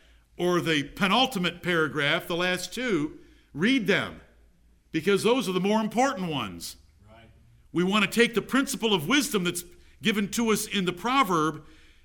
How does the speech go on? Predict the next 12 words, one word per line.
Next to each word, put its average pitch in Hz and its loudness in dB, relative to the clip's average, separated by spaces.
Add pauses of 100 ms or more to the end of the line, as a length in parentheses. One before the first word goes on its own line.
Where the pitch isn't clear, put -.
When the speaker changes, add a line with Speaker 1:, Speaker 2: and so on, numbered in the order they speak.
Speaker 1:
and 156 -2
apply 190 2
it 170 -2
to 175 0
our 156 2
Christian 165 0
life. 202 -2 (1900)
Every 127 0
branch 135 2
in 117 2
me. 104 0 (1300)
Oh, 160 2